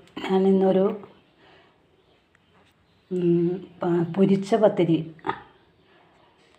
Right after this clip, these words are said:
അരി കൊണ്ട്, അരിപ്പൊടി കൊണ്ട്, വറുത്ത അരിപ്പൊടി കൊണ്ടുള്ള പൊരിച്ച പത്തിരിയാണ് ഉണ്ടാക്കുന്നത്. അതിന് ഞാൻ ദേ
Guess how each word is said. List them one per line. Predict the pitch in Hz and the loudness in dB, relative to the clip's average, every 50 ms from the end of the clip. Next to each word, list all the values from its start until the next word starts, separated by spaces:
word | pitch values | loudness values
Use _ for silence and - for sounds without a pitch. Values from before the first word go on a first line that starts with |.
| _ _ _ _ _ _ _ - - _ - | _ _ _ _ _ _ _ -20 -18 _ -8
അരി | 185 185 165 180 170 | -6 -4 -2 -2 0
കൊണ്ട്, | 165 190 180 180 180 165 185 196 202 196 - | 2 2 2 2 2 2 2 0 0 0 -2
അരിപ്പൊടി | 185 180 185 - - 196 185 165 185 | -4 -4 -4 -4 -2 -2 0 2 2
കൊണ്ട്, | 185 180 180 180 175 180 | 4 4 4 4 4 2
വറുത്ത | 180 175 175 175 170 170 - - | 2 2 2 0 0 -2 2 2
അരിപ്പൊടി | 196 190 175 170 - - 180 170 175 | 4 4 4 0 -2 -2 0 0 2
കൊണ്ടുള്ള | 170 170 170 170 165 170 165 165 170 | 2 4 4 2 2 0 0 -2 -2
പൊരിച്ച | 170 - 180 170 165 160 - - | -2 -4 -4 -4 -4 -6 -6 -4
പത്തിരിയാണ് | 180 180 170 170 175 156 165 170 165 165 165 | -2 -2 -2 -4 -4 -4 -2 -2 0 0 -2
ഉണ്ടാക്കുന്നത്. | 165 160 160 160 160 160 160 160 165 170 170 170 - - - - - - - - - - - - | -2 -2 -4 -6 -6 -4 -4 -4 -4 -4 -6 -6 -6 -6 -4 -4 -8 -10 -14 -18 -20 -20 -12 -4
അതിന് | 190 180 180 180 185 196 196 190 | -2 -2 0 2 2 4 4 4
ഞാൻ | 190 190 190 202 196 196 - - - - _ _ _ _ _ - | 4 4 2 2 0 -4 -10 -16 -20 -20 _ _ _ _ _ -8
ദേ | 185 175 185 175 | -2 0 0 2